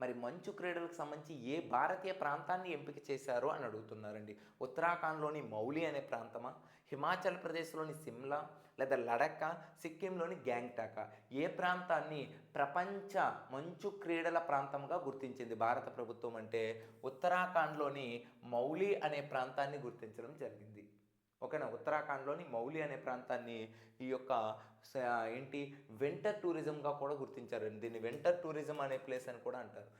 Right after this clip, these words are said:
ఇటువంటి ఈ వింటర్ టూరిజం అనేది ఉత్తరాఖండ్లోని మౌలి అనే ప్రాంతాన్ని గుర్తించింది. దీని ప్రత్యేకత ఏంటంటే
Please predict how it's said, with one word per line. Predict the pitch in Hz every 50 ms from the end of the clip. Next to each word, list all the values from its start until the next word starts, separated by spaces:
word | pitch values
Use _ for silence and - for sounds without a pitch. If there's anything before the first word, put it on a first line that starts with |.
| - - _ -
ఇటువంటి | 131 160 156 156 156 147
ఈ | 143 135 143 143
వింటర్ | - 135 135 156 151 202 208 202 -
టూరిజం | 175 165 156 156 143 156 147
అనేది | 139 143 143 139
ఉత్తరాఖండ్లోని | 131 120 - - - 151 160 156 151 143 139 139 135 135 131 127 123 120 120 120 - - - - 107
మౌలి | 117 120 127 143 160 165
అనే | 143 139 139 131
ప్రాంతాన్ని | - - 120 117 120 - 123 123 123 110
గుర్తించింది. | 113 110 110 110 113 - 131 135 139 135
దీని | 135 127 117
ప్రత్యేకత | - 123 127 123 - 165 160 - - -
ఏంటంటే | - - - 123 120 - 113 110 107 107 107